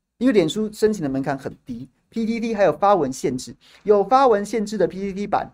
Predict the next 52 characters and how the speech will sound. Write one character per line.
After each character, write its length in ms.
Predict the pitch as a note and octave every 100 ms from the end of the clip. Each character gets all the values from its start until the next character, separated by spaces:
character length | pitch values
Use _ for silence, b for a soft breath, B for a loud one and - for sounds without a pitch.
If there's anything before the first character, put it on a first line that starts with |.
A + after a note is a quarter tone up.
| _ _
给 80 | F#3+
你 100 | E3
弄 100 | F3
到 120 | E3+
三 280 | - F3+ F3
千 320 | - D#3+ E3
个 160 | B2
账 220 | - B2+ B2
号。 260 | - - _ _ _ _ _ _ _ _ -
啊， 80 |
你 120 | E3+ C3
现 140 | F3
在 100 | E3
告 160 | D#3 C3+
诉 120 | C#3+
我 80 | A2+
说， 180 | C#3
你 80 | A#3
看， 400 | E4 D#4 E4 D4
抓 140 | D#4 D#4
到 200 | E4+ E4
了 100 | C#4+
国 100 | C#4
民 80 | D4
党 140 | C#4+
网 180 | B3+ E3
军， 320 | E3 A3+ - _ _ _ _ _
我 80 | C#4+
说 100 | E4
觉 120 | D4+
得 80 | D#4+
不 160 | C#4
要 120 | D4
在 140 | D#4 D4+
那 100 | D#4
边， 240 | D#4 D#4 - _ _
不 100 | C4
要 120 | D4
在 120 | D4
那 100 | C#4+
边 200 | D4 C#4+ - _ _ _ _
骗 260 | D#4 B3+
外 220 | C4 C#4
行 320 | G#3+ F#3+ F#3 A3+
人 320 | G#3+ E3 F#3
啦， 380 | G3+ F3+ D#3 D3
有 80 |
大 200 | D3 C4
惊 300 | A#3+ C4 B3
小 260 | B3+ G#3 D3
怪 380 | D3 C4+ A3+ D#3
耶， 360 | B2+ A#2 -